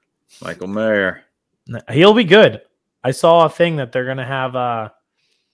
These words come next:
Speaker 2: three first round, uh, tight ends for the first time
Speaker 1: Yes.
Speaker 2: since twenty seventeen.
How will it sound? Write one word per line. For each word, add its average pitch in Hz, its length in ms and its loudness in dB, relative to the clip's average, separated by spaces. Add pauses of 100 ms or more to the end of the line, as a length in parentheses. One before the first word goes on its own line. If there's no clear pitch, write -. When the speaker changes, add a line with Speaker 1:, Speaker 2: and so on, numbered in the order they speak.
(560)
Speaker 2:
three 131 160 -10
first 127 320 -8
round, 120 320 -10
uh, 110 240 -8
tight 120 200 -10
ends 117 240 -8
for 110 120 -20
the 101 60 -18
first 92 220 -16
time 82 100 -8
Speaker 1:
Yes. - 100 -14
Speaker 2:
since 117 140 -14
twenty 110 180 -18
seventeen. 104 480 -16